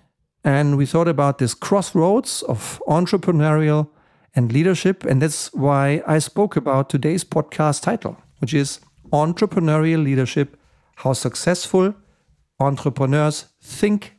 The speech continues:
Decide, Communicate, and Lead. So let's explore this topic a little bit together. What I'd like to do is to condense this a little to the top three skills that, based on my experience and perception, unicorn founders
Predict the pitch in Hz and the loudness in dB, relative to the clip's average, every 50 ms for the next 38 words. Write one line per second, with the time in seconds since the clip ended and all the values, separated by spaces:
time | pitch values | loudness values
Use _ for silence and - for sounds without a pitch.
0 | _ - 123 135 131 - - - 156 147 156 156 - - _ - - - 127 123 | _ -2 -2 0 0 0 0 0 0 0 0 -2 -4 -10 _ -6 -4 -2 0 2
1 | 123 131 139 143 139 117 - - 123 120 123 120 117 113 120 104 90 - - _ | 2 2 2 2 0 -2 -2 -2 -2 -2 -2 -2 -2 0 -2 -2 -4 -6 -14 _
2 | _ - - 185 240 226 - - 214 - - - 170 160 156 143 123 123 - - | _ -2 0 0 0 0 0 -2 -4 -4 -4 -2 0 2 2 2 0 -2 -2 -2
3 | - 123 - 127 117 - 131 127 131 131 123 120 117 - - 110 113 110 107 - | -4 -4 -2 -4 -6 -4 -2 -2 0 0 -2 -2 -4 -8 -6 -4 -2 -2 -2 -4
4 | - - _ _ _ - 160 202 233 233 220 220 254 247 - - - 202 165 170 | -8 -14 _ _ _ 0 0 2 2 0 0 -2 -2 -2 -4 -2 -2 0 2 2
5 | 170 170 165 156 - - - 135 - - 135 139 131 113 165 156 143 151 156 143 | 2 2 0 -2 -4 -10 -12 -6 -2 -2 0 0 0 0 0 0 2 2 0 -2
6 | - - - - - - - 254 139 131 127 131 123 143 175 254 - - _ _ | -4 -6 -8 -8 -8 -8 -4 -2 -2 0 0 0 0 0 0 -2 -2 -6 _ _
7 | _ _ - - 131 120 147 135 - - - 196 - - - - - - - 175 | _ _ -2 -2 0 0 0 -2 -2 -4 -4 -4 -4 -4 -10 -12 -10 -4 -2 0
8 | 170 175 180 165 - - - - 165 139 120 107 - - - - - - _ _ | 2 2 2 0 -2 -2 -2 0 2 2 0 0 -4 -6 -10 -10 -12 -16 _ _
9 | _ _ _ _ _ _ _ _ _ _ - - 120 135 135 131 - - - - | _ _ _ _ _ _ _ _ _ _ -2 0 2 2 2 0 -4 -10 -20 -20
10 | - - 143 160 175 - - 170 147 147 151 147 151 156 147 - - - - - | -6 -2 0 0 0 0 0 0 2 2 2 2 0 0 -2 -4 -8 -10 -6 -2
11 | 190 214 233 226 226 220 202 190 165 185 170 143 - - - 135 - - 160 - | 0 0 2 2 0 0 0 0 0 0 -2 -2 -4 -4 -8 -6 -4 -2 -4 -4
12 | - - - - 104 104 - - 170 - _ _ _ _ _ _ _ _ _ _ | -4 -8 -8 -6 -4 -4 -6 -6 -8 -12 _ _ _ _ _ _ _ _ _ _
13 | _ - 135 120 143 196 226 233 208 - - 185 180 175 175 160 - - - 160 | _ 0 2 2 4 2 2 0 0 0 0 2 2 2 0 0 -2 -2 -2 0
14 | 156 151 147 143 147 131 - | 0 2 0 0 -2 -2 -4